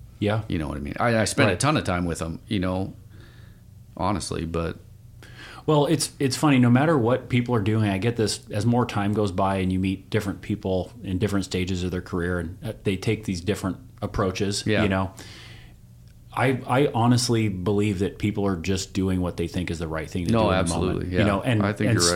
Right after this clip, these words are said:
Speaker 2: right.
Speaker 1: some people, it, I mean, I don't know how else you can account for people that, like Averett, who worked
Speaker 2: Yeah.
Speaker 1: fifty years and two months at Station One.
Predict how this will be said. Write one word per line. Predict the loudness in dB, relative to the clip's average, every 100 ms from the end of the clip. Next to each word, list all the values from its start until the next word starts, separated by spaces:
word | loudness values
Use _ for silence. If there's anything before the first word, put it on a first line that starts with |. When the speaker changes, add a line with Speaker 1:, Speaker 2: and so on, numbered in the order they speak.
| -2
Speaker 2:
right. | -10 -8
Speaker 1:
some | 0 2 4
people, | 4 2 2 0 -2 -14 -14 -4
it, | -2 -4 -14
I | -2
mean, | 2 4
I | 4 4
don't | 4
know | 4
how | 4 4
else | 2 2
you | 0
can | 0 -2
account | 0 0 0
for | 0 0 0 -4 -20 -20 -20 -20 -20 -20 -6
people | 0 2 2
that, | 2 0 -2 -16 -20 -20 -20 -20 -4
like | 0 2 2
Averett, | 0 2 0 0
who | 0
worked | 4 4
Speaker 2:
Yeah. | 2 0 -8 -20 -20 -20 -14
Speaker 1:
fifty | -12 -2 -2 2 2
years | 4 4 4
and | 2 0
two | 0 0
months | 0 -2
at | -4
Station | -2 -2 -2 -4
One. | -4 -6